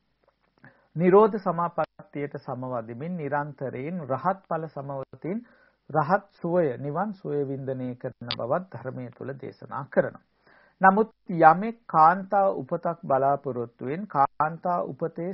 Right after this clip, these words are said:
ස්වරූපයෙන්ම මෙවැනි බ්‍රහ්ම ලෝකයක උත්පත්තිය ලබනවා නම් එය නොවන බවත්, යම්කිසි කෙනෙක් බ්‍රහ්ම ලෝකයේ උත්පත්තිය ලබනවා නම් පුරුෂ ආත්ම භාවයකින් සහ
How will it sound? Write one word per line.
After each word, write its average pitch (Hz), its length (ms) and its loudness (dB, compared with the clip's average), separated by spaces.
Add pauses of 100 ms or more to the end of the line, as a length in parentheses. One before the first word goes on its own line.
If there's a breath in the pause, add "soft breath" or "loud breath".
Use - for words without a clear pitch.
ස්වරූපයෙන්ම 151 1000 -4 (460 soft breath)
මෙවැනි 196 360 2
බ්‍රහ්ම 170 460 -4
ලෝකයක 156 500 -4
උත්පත්තිය 131 540 -6
ලබනවා 123 440 -8
නම් 170 180 -2 (160)
එය 147 180 -2
නොවන 147 380 0
බවත්, 117 480 -6 (800 soft breath)
යම්කිසි 180 600 6
කෙනෙක් 180 340 -8
බ්‍රහ්ම 139 360 -8
ලෝකයේ 160 400 -2
උත්පත්තිය 135 540 -4
ලබනවා 120 520 -6
නම් 196 240 -4
පුරුෂ 190 420 -6 (180)
ආත්ම 151 460 2
භාවයකින් 139 840 -4
සහ 135 300 -6